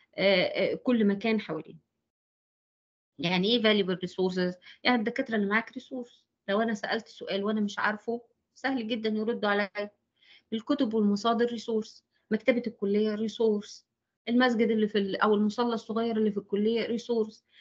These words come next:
لو أنا مثلًا في رمضان ودخل علينا صلاة العصر وصليناها جماعة هاحس بريليف. أخدت بريك نص ساعة، قريت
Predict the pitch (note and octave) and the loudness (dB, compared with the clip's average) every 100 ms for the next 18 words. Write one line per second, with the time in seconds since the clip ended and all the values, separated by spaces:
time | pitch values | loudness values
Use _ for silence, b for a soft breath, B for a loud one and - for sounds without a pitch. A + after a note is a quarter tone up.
0 | b G#3 A3 B3 A#3 A#3 A3+ G#3 G3+ G3+ | b 4 6 8 6 4 2 0 0 -2
1 | G3 G3+ A3 G3+ G3 A#3 A3+ G3+ G#3 A3+ | -2 2 2 2 -2 0 2 2 2 2
2 | G#3+ G3+ G#3+ G#3+ G3 A3 A3+ - b b | 0 0 0 2 8 8 6 -8 b b
3 | - - _ - G#3+ G#3 A#3+ A3+ G3 F3+ | -20 -20 _ 2 4 6 4 2 2 4
4 | G3 A3 G#3+ C4 E4+ - C4+ C4 B3 A#3+ | 6 6 4 -2 -4 -6 -10 -6 -6 -6
5 | - _ _ _ _ - - D4 C#4+ G#3 | -10 _ _ _ _ -8 -2 -2 0 0
6 | G#3+ A#3+ A3 A3 G#3+ A#3 A3 A3+ G3+ B3 | 0 2 -2 -2 -2 2 4 4 2 0
7 | - | -2